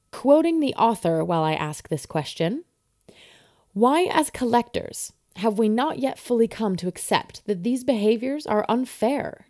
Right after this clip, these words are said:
towards other collectors, abusive towards art workers, exploitative towards institutions, and disruptive to the market?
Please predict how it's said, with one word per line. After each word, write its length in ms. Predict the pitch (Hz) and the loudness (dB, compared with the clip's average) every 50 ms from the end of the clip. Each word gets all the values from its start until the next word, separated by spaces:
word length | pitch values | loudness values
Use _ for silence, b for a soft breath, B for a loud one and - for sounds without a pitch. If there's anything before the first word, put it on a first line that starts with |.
| _ | _
towards 380 | - - 202 185 180 175 170 - - - | -8 -4 -2 0 0 0 -2 -4 -6 -4
other 180 | 180 151 170 | -4 -2 -4
collectors, 840 | 160 - - 151 156 165 - - - 233 247 269 302 302 - - - b b b b b b b b b b b b | -4 -4 -4 -4 -4 -4 -4 -4 -2 -2 -2 -2 -4 -10 -14 -20 -20 b b b b b b b b b b b b
abusive 680 | 233 220 190 214 226 262 302 285 - 277 240 269 - | 2 4 4 4 4 4 2 2 0 -2 -2 -2 -4
towards 300 | - 180 170 165 151 - - | -2 0 0 0 0 0 0
art 200 | - 190 226 - | 0 0 0 2
workers, 640 | - 240 247 247 - 254 269 294 320 - - - _ _ _ _ _ _ _ - | 0 -2 -2 -2 -4 -6 -6 -6 -10 -12 -16 -20 _ _ _ _ _ _ _ -8
exploitative 880 | 262 - - - - - - 269 311 370 381 349 226 165 151 143 156 - | -6 -4 -4 -6 -6 -4 -2 0 2 2 2 2 0 0 -2 -2 -4 -6
towards 300 | - 190 175 175 165 - | -4 -2 -2 -2 0 -2
institutions, 1000 | 165 165 160 - - 165 - - 254 262 - - 151 143 160 202 220 - - _ _ _ _ _ _ - | -2 -2 -4 -6 -8 -8 -4 -4 -4 -4 -4 -6 -6 -6 -6 -8 -10 -12 -18 _ _ _ _ _ _ -4
and 160 | 214 214 196 | -2 -2 0
disruptive 640 | - 226 - - - 254 277 277 - - 247 - - | 0 -2 -2 0 -2 -2 -2 -2 -4 -6 -6 -6 -6
to 120 | - 226 | -4 -2
the 80 | 185 202 | -2 0
market? 440 | 190 196 240 254 - - 330 - | 0 -2 -4 -6 -6 -8 -8 -8